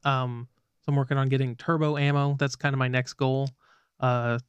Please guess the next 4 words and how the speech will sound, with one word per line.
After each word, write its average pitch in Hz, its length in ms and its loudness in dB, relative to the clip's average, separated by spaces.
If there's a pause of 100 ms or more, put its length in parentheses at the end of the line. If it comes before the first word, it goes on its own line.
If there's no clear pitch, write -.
(240)
so 139 180 0
they 131 340 2
improved, 180 720 0 (440)
like, 139 340 -2